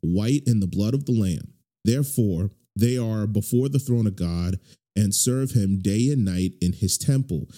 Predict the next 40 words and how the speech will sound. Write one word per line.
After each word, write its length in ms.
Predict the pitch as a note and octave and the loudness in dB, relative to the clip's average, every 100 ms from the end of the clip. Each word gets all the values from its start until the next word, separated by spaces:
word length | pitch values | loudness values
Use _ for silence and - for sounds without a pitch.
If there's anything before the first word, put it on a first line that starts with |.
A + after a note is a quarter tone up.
| - A2 | -8 0
And 140 | G2+ | 0
he 260 | - D3+ - | 2 0 2
who 100 | C3 | 0
sits 440 | - - E3 - | 0 0 0 0
on 160 | B2+ A2 | 2 2
the 80 | G2+ | 0
throne 420 | - G#2+ G2 F#2+ | 0 0 2 2
will 140 | F#2+ | 0
dwell 400 | F#2 G2 G2+ G2+ | 0 -2 0 0
among 380 | G2 F#2+ G#2+ A#2+ | 0 2 2 2
them. 260 | F2+ D2+ - _ _ _ - | 0 -4 -10 _ _ _ -2
And 180 | F#2+ G2+ | 2 2
they 180 | A#2 C3+ | 2 0
shall 280 | - B2+ A2 | 0 0 2
neither 340 | A2+ A2+ E2 | 2 2 -2
hunger 480 | E2+ - D3+ D#3 D#3 | -6 0 0 0 0
anymore 560 | C#3 C#3 C3+ C3+ C3+ C3 | 0 2 2 0 0 0
nor 160 | F#2 | 0
thirst 460 | E2+ - A#2+ A2 - | -2 0 0 0 0
anymore. 600 | F#2 F2 F2 F2 F2 F2 - - - | 0 2 0 0 -2 -4 -10 -20 -4
The 80 | F#2+ | 0
sun 320 | - C3 D3 | 0 0 -2
shall 220 | D3+ B2 G2 | 0 0 0
not 300 | G#2+ A#2 - | -2 -2 -2
strike 500 | - A2+ A2 A#2+ - | 0 -2 -2 -4 -2
them, 320 | D#2+ E2 F#2+ _ - | 0 0 -6 _ 0
nor 380 | G#2 B2 C3 - | 2 2 0 0
any 240 | A#2 A2 | 2 2
heat. 600 | G#2+ C3 A#2 - - - - _ _ _ _ - | 2 2 0 -4 -10 -12 -12 _ _ _ _ -2
For 80 | A2 | 0
the 140 | G2 | 2
Lamb 680 | F#2 G#2 B2+ D3 A2+ F#2 G2+ _ - | 0 0 0 0 2 0 -2 _ -2
who 160 | A2 A#2 | 2 2
is 160 | A#2+ G#2+ | 2 2
in 80 | |
the 80 | G2+ | 2
midst 400 | G2 A2 C#3 - | 2 2 0 -2
of 140 | B2+ G#2 | -2 0
the 80 | |
throne 640 | G2+ - B2 A#2 F2 F2 | -2 0 0 0 0 -2